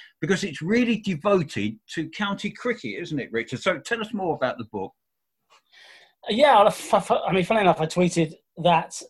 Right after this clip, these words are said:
Speaker 2: um, cricket, county cricket in particular, is, is the most wonderful waste of time ever invented. And that is a line taken from the book. And really, it's a celebration of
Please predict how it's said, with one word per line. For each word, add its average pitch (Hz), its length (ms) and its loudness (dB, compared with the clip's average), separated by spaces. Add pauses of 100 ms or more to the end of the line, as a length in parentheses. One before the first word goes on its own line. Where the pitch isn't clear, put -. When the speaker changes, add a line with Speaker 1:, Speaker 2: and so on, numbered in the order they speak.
(120)
Speaker 2:
um, 147 540 -4 (640)
cricket, 160 440 -2
county 170 300 0
cricket 160 320 -4
in 143 60 -6
particular, 151 480 -2
is, 147 360 -4 (120)
is 151 300 -2
the 156 180 4
most 160 280 4
wonderful 175 400 2
waste 160 240 4
of 160 60 -10
time 156 300 0
ever 147 220 -4
invented. 143 480 -4
And 131 100 -14
that 165 120 -4
is 160 80 -4
a 156 80 -2
line 143 320 -6 (460)
taken 165 460 2
from 147 240 -4
the 135 80 -6
book. 139 240 -4
And 180 140 4
really, 220 340 8
it's 170 140 -2
a 165 40 -4
celebration 180 880 2 (120)
of 170 440 4